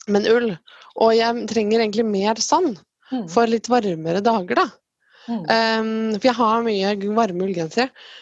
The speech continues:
Speaker 1: Eh, så nå strikker jeg på en sånn i bursdagsgarnet jeg fikk av søsteren min, som bare er, eh, reima finull. Kjempefint,
Speaker 2: Mm.
Speaker 1: burgundervinrødtaktig.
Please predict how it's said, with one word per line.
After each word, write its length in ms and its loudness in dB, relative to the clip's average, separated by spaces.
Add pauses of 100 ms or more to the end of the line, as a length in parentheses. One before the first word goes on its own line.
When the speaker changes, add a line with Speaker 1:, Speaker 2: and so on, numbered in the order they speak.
(120)
Speaker 1:
Eh, 640 0
så 160 -2
nå 160 0
strikker 300 -4
jeg 80 -4
på 100 0
en 100 -2
sånn 220 -4
i 240 0
bursdagsgarnet 560 -4
jeg 60 -10
fikk 160 -10
av 40 -6
søsteren 340 -6
min, 140 0
som 140 -6
bare 240 0
er, 300 -4 (100)
eh, 560 0
reima 240 -4
finull. 380 -2 (500)
Kjempefint, 1200 -2
Speaker 2:
Mm. 80 -6
Speaker 1:
burgundervinrødtaktig. 1800 -2